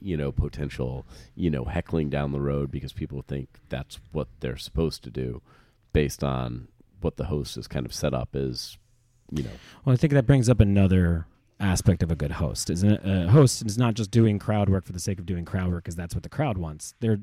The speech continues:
Speaker 2: they're still maintaining an element of control. Like, a good host is someone that can do crowd work and then reel it back.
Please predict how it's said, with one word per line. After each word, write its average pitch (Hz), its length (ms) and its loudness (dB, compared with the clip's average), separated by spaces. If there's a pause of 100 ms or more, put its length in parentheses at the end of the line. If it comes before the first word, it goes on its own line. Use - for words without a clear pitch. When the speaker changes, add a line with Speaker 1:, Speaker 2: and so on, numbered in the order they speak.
Speaker 2:
they're 107 260 -8 (220)
still 123 280 -2
maintaining 110 420 -2
an 98 80 -8
element 98 320 -2
of 135 100 -8
control. 87 540 -12 (380)
Like, 98 100 -10
a 104 60 -6
good 123 240 2
host 123 260 -6
is 107 80 -8
someone 104 220 -6
that 92 120 -12
can 92 120 -12
do 120 160 -10
crowd 98 280 -14
work 92 280 -14
and 95 200 -10
then 98 220 -8
reel 85 220 -10
it 69 100 -18
back. - 320 -20